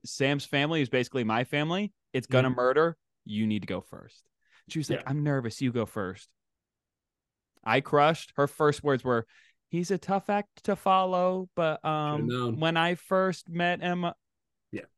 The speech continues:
Speaker 1: And
Speaker 2: I
Speaker 1: then it was
Speaker 2: knew Sam was a great guy. Ah, fuck that shit. That's
Speaker 1: Yeah.
Speaker 2: number one.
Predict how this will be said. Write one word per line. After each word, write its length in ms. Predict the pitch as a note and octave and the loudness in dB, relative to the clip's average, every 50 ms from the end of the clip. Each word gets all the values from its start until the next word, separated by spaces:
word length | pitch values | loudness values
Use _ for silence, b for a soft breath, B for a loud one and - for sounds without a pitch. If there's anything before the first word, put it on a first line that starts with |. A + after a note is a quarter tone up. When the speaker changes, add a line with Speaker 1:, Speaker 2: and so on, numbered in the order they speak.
| _ _ _ _ _ _ _ _ _ _ _ _ _ _ _ - | _ _ _ _ _ _ _ _ _ _ _ _ _ _ _ 0
Speaker 1:
And 120 | A#2 A#2 | 2 4
Speaker 2:
I 60 | A#2 | 6
Speaker 1:
then 100 | A#2 A#2 | 6 6
it 100 | A2+ A2 | 4 2
was 220 | - - G#2 - D#3+ D3+ | 2 0 0 -2 -2 -2
Speaker 2:
knew 220 | D3+ D3 C3+ B2 | -2 -2 -2 -4
Sam 420 | - - - E3 D3+ D3+ D3 D3 | -4 -4 -4 -4 -2 -2 -2 -2
was 140 | C#3 C3 A#2+ | -2 0 -2
a 60 | C#3 | -2
great 320 | B2+ C3 C3+ C3+ C3 B2+ C3 | 0 0 0 0 0 -2 -4
guy. 60 | F2 A#2+ | -6 -10
Ah, 180 | G2 - - - - | -10 -12 -14 -16 -14
fuck 200 | G2+ E2+ - - | -14 -14 -14 -14
that 160 | - - - | -18 -20 -18
shit. 240 | - - - - _ _ _ _ _ | -16 -16 -18 -18 _ _ _ _ _
That's 240 | - A2+ A2 F#3+ F#3 | 0 2 2 2 0
Speaker 1:
Yeah. 120 | - C4 - | -2 -6 -6
Speaker 2:
number 160 | G#3+ E3 D3 B2+ | 0 2 4 4
one. 320 | A2+ G2 D#2+ - - | 4 2 -2 -6 -12